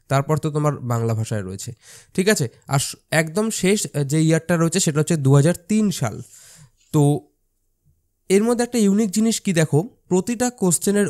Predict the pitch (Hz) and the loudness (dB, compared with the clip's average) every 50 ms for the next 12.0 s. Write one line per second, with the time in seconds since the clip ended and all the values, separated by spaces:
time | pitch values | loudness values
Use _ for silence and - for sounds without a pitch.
0 | - - 180 - _ _ - 220 202 - 185 175 156 135 - 147 170 165 143 151 | -2 -6 -6 -8 _ _ -2 -2 -2 -2 -2 -2 -2 -2 -4 -4 -2 0 0 -2
1 | 151 - 160 170 156 202 214 202 - 175 160 156 - 180 180 190 196 160 143 151 | -2 -4 -6 -6 -4 -4 -4 -2 0 0 0 0 0 0 0 0 0 -2 -4 -4
2 | 147 165 175 185 220 - - 180 156 - - 156 147 135 - 123 123 135 143 151 | -4 -6 -6 -8 -8 -6 -6 -6 -6 -4 -6 -6 -4 -4 -4 -4 -2 -2 -4 -4
3 | 151 165 165 160 151 147 _ _ - 185 190 190 - 160 143 143 143 139 151 170 | -4 -4 -4 -4 -6 -8 _ _ -6 -6 -4 -2 0 2 2 4 2 2 0 -2
4 | 190 175 170 165 160 175 147 139 135 135 131 120 120 120 117 - 156 123 - - | -2 -2 -2 -2 -2 0 2 4 4 4 4 4 4 2 2 0 -2 -4 -4 -6
5 | - - - _ - 127 156 165 175 180 190 208 208 208 196 180 170 156 175 175 | -16 -20 -20 _ -2 2 4 4 4 4 4 0 0 2 2 2 2 2 2 0
6 | 160 180 180 151 143 135 - - 151 143 127 139 156 185 190 - 143 135 - - | 0 0 0 0 0 -2 0 0 0 0 2 0 0 -2 -2 -2 -2 -2 -2 -2
7 | 123 - - 113 95 90 - - - 104 - - - _ - - - _ _ _ | -4 -4 -6 -8 -10 -10 -12 -12 -12 -12 -12 -14 -16 _ -20 -20 -20 _ _ _
8 | _ _ - - 160 196 214 - - 233 247 247 _ _ _ _ _ _ _ - | _ _ -6 -2 -2 -2 -2 -2 -6 -8 -8 -10 _ _ _ _ _ _ _ -6
9 | - 175 180 226 233 220 240 233 233 233 220 220 220 226 208 185 165 156 165 180 | -4 -2 0 0 0 -2 -2 -2 0 0 0 0 0 0 2 2 2 2 2 0
10 | 175 180 143 131 143 147 160 160 127 110 107 - 113 - _ _ - 151 151 180 | 0 0 0 0 0 0 0 0 -2 -2 -4 -6 -12 -14 _ _ -4 -2 -2 -2
11 | - 127 - - _ _ - - - - - - - 160 185 196 190 - 233 | -2 -4 -6 -10 _ _ -20 -20 -20 -20 -18 -6 -2 0 0 0 -2 -4 -8